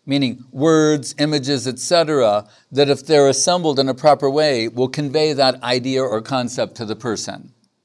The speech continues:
That's the idea in summary form. But so what I'm going full circle to is those who fear that visual media will eclipse literary and all other forms of media.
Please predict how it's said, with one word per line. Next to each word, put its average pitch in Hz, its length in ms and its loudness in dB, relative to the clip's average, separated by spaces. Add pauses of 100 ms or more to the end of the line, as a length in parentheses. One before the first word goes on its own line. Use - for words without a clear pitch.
(120)
That's 175 340 -2
the 139 360 0
idea 131 440 0
in 120 120 -6
summary 113 400 -6
form. 98 520 -10 (640)
But 139 220 0
so 156 140 -2
what 143 120 2
I'm 143 140 -2
going 139 340 -2
full 143 340 0
circle 156 540 -4
to 101 440 -6 (420)
is 117 240 -4
those 135 400 2
who 131 140 -2
fear 135 560 0
that 117 180 -6
visual 147 540 0
media 127 720 -2 (460)
will 139 220 0
eclipse 135 720 -2
literary 147 600 0
and 127 120 -4
all 139 180 2
other 139 240 2
forms 147 460 -6
of 98 140 -6
media. 92 480 -8